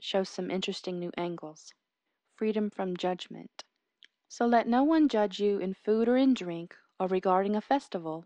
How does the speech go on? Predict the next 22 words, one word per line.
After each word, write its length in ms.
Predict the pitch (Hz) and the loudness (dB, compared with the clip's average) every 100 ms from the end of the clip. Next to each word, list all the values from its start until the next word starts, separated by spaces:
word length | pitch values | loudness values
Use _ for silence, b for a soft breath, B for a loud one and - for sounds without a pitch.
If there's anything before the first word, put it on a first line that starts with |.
| - | -4
or 140 | 180 | -2
a 100 | 175 | 0
new 160 | 180 196 | 0 0
moon, 340 | 202 170 175 | 0 -2 -2
or 100 | 190 | -4
Sabbaths, 680 | - 233 233 - - - - _ _ _ _ _ _ | -2 0 0 -4 -10 -18 -20 _ _ _ _ _ _
which 180 | 220 - | -4 2
are 100 | 214 | 2
a 60 | 196 | 2
shadow 460 | - 226 226 196 | 2 4 4 2
of 80 | 175 | -2
things 380 | - 185 180 - | -6 -6 -6 -8
to 120 | - | -12
come, 440 | - 185 165 165 - _ _ _ _ - | -6 -6 -6 -12 -20 _ _ _ _ -6
but 160 | 180 | -4
the 80 | 175 | -4
substance 680 | - 226 - - 165 196 - | 0 0 0 -6 -10 -10 -10
is 140 | 180 175 | -6 -4
of 120 | 165 | -4
Messiah." 580 | 170 - 196 196 175 156 165 _ _ _ _ _ | -6 -6 -6 -4 -8 -12 -20 _ _ _ _ _
Colossians 640 | - 190 185 185 190 180 - | -10 -4 -4 -4 -8 -10 -12
two, 500 | - 240 202 180 185 | -8 -4 -4 -4 -10